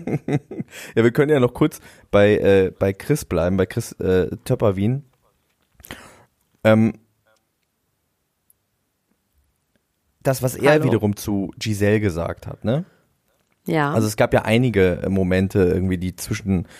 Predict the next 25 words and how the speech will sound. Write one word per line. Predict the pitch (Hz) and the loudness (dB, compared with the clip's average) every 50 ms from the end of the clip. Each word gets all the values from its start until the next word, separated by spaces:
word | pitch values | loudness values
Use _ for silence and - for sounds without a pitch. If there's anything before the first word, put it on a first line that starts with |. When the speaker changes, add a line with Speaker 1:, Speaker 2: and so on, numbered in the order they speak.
| - - - | -20 -20 -8
Speaker 1:
zwischen | - 117 107 110 104 | -6 -4 -2 -2 -2
Chris | - - - 123 123 - - | -2 0 0 0 0 0 0
und, | - - 95 95 95 95 - - - - | 0 0 2 0 0 -2 -4 -6 -6 -4
äh, | 90 90 87 87 90 90 - - - - - - _ _ _ _ _ _ _ _ - | -2 -2 0 0 0 -2 -4 -8 -18 -20 -20 -20 _ _ _ _ _ _ _ _ -2
und | 117 117 107 - | 0 0 2 2
Jota, | - 101 104 104 - 123 107 104 107 98 - | 2 2 2 2 4 4 6 6 6 4 2
äh, | - - 90 - - - 53 50 - - | 0 -2 -2 -2 -2 -2 -2 -4 -8 -10
so, | - - - | -8 -4 -2
äh, | - 107 101 107 | 0 0 0 0
Reiz... | 107 104 113 135 - - - - - - | 2 2 2 2 0 -2 -8 -12 -8 -6
Äh, | - 101 95 92 - - - _ _ _ _ - | -2 -2 0 0 -2 -4 -8 _ _ _ _ -6
zu | - 120 | -4 -2
Reizmomenten | 104 101 110 120 139 135 - - - - 104 101 90 92 92 80 90 92 | 0 2 4 4 4 2 -2 -6 -4 -2 0 0 2 0 0 0 -2 -4
geführt | 92 - - 107 | -4 -4 -2 0
haben. | 120 113 107 | 2 2 2
Das | 98 104 | 0 -2
eine | 113 110 113 123 117 | -2 -2 0 2 4
war | 113 110 | 4 6
ja | 107 107 | 4 4
dieser | 107 107 101 101 104 104 | 2 0 -2 0 2 2
Moment, | 104 101 95 87 90 95 113 123 - - | 2 2 2 0 0 0 0 0 0 0
wo | 98 | 0
er | 67 - 92 92 92 95 - - - - | 2 4 4 2 2 0 -2 -8 -18 -12
auf | - - 101 - - | -6 -4 -4 -2 0
Evel-, | - 113 117 107 - | 0 0 0 -2 -2